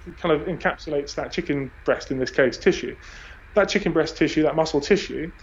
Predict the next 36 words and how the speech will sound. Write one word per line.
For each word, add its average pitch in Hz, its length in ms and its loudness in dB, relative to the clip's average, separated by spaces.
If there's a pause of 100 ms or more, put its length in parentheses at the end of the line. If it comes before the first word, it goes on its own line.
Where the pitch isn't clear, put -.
(320)
well, 156 100 8
the 156 100 4
film 156 520 6
that 151 60 0
we're 143 80 2
peeling 151 320 0
off 135 180 -4
there, 147 440 2 (180)
that's - 480 -2 (220)
effectively 143 440 0
fascia. - 400 0 (140)
And 143 80 -12
fascia 156 360 2
is 147 140 2
a, 127 220 6 (480)
um, 131 440 2 (240)
a 156 60 -4
tissue 151 380 4
which - 500 2 (960)
almost 185 400 8
kind 156 200 2
of, 143 120 4 (300)
well, 139 120 6
it - 80 -6
does 147 340 6
kind 139 140 -4
of 127 80 -4
both 170 220 6 (380)
separate - 1120 0 (240)
individual 147 420 2
muscles 143 340 4
and 127 80 2
muscle 127 240 -2
groups, 180 440 6 (400)
but 170 120 6
also 147 540 4